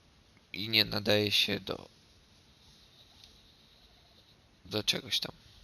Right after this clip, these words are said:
Do ujeżdżania, o, w ten sposób chyba o to chodziło. Tu jest wszystko opisane, ale takim językiem, że nawet nie przeczytam. Y, moje Dodo będzie nosiło nazwę... e, będzie nosić Duduś.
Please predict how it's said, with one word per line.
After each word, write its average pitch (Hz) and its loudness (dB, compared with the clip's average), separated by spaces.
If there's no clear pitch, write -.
Do 110 2
ujeżdżania, 107 0
o, 104 -8
w - -14
ten - -6
sposób - -8
chyba - -6
o 101 -2
to - -10
chodziło. 110 -8
Tu - -6
jest 110 -2
wszystko - -2
opisane, 104 -4
ale 98 -4
takim 101 -8
językiem, 101 -6
że 107 -2
nawet - -10
nie 190 -8
przeczytam. - -4
Y, 104 4
moje 113 -2
Dodo 104 2
będzie 98 -2
nosiło 98 0
nazwę... 98 -2
e, 208 -2
będzie 110 -8
nosić - -6
Duduś. 110 -4